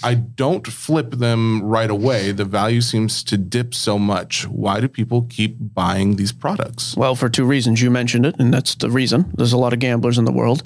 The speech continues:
Speaker 2: The other reason is a lot of people do flip right away and can do well that way. If you're gonna get into breaks, so for that reason, you have to be prepared to flip right away or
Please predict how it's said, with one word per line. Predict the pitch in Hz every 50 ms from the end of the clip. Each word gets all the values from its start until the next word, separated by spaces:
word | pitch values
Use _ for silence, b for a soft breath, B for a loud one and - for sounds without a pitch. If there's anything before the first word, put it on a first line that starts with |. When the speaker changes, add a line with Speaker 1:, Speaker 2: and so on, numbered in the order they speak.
| B B B -
Speaker 2:
The | 147 185
other | 240 247 220
reason | 180 165 151 156 151
is | 143
a | 143
lot | 131 139 147
of | 143 120
people | 156 147 - 127
do | 123 123 143 135
flip | 123 - - - 123 120 120
right | 127 120 117
away | 113 117 110 113
and | 117 120
can | 117 - 127 120
do | 117 123
well | 120 120 120 123 117 110 107
that | 117 113 98 - -
way. | - 62 - - b b b b b b b b b -
If | 147 120
you're | 147 151
gonna | 147 180 208 208
get | 190
into | 185 180 156
breaks, | 135 135 139 135 120 -
so | - 131
for | 120 135
that | 123 113 98
reason, | 110 135 139 123 123
you | 120 117
have | 120 - 135 120
to | - -
be | 123 117
prepared | 117 - 113 - 123 113 120 120
to | - 208 208
flip | - - 135 120 123 131
right | 123 113
away | 120 117 110 139 -
or | - 269 262 226 220